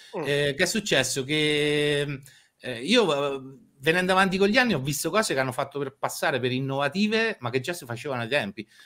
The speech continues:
Speaker 2: Cioè, già a quel tempo io facevo, eh, c'avevo il punto ritiro G-, eh, S D A a casa, stampavo
Speaker 1: Mm.
Speaker 2: io le bolle, mi avevano dato loro il gestionale.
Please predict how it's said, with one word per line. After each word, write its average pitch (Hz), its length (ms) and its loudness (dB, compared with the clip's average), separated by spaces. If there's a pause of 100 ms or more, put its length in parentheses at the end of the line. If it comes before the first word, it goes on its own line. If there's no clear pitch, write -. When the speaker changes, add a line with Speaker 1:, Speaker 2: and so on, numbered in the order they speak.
Speaker 2:
Cioè, 135 220 0
già 196 140 4
a 190 100 0
quel 156 200 -4
tempo 123 360 0
io 165 80 -2
facevo, 98 680 -4
eh, 101 360 -2
c'avevo 139 300 -2
il 104 100 -4
punto 180 280 -2
ritiro 170 380 -2
G-, 147 280 -2
eh, 131 360 2
S - 220 -2
D 147 200 0
A 202 160 6
a - 160 0
casa, 131 500 0 (200)
stampavo 151 540 0
Speaker 1:
Mm. - 40 2
Speaker 2:
io 139 80 2
le 135 140 0
bolle, 117 340 -2
mi 131 80 -4
avevano 127 220 -2
dato 123 260 0
loro 113 460 0
il 101 200 -4
gestionale. 107 760 -4